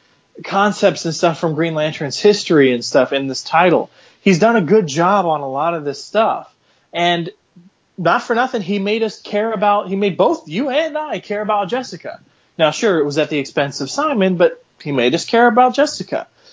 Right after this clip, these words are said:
So he's done a lot of positive stuff on this title. It's just, there are certain things that severely irritate me, and I don't, you know,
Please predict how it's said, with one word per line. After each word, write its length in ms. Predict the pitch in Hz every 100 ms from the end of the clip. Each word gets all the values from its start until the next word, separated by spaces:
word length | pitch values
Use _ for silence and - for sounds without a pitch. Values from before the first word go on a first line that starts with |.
| _
So 180 | - 240
he's 200 | 214 247
done 200 | 262 311
a 40 | 277
lot 220 | 240 240
of 80 | 185
positive 520 | 208 196 208 208 190
stuff 380 | - 226 226 220
on 140 | 165
this 160 | 139 131
title. 480 | - 208 214 127 131
It's 180 | 135 -
just, 400 | 196 175 - _ _ _ _ -
there 160 | 185 226
are 40 |
certain 540 | - - 214 208 247 226
things 480 | 214 165 165 180
that 240 | 151 170 170 143
severely 1120 | - - - 208 156 135 151 151 165 175 190
irritate 560 | 175 156 135 - 117 -
me, 300 | 151 147 196 135
and 640 | 143 147 143 147 151 151 - _ _ _ _ _ - - -
I 220 | 147 165
don't, 300 | 190 196 - _ _ _ 175 185 -
you 120 | 233
know, 300 | 202 202 247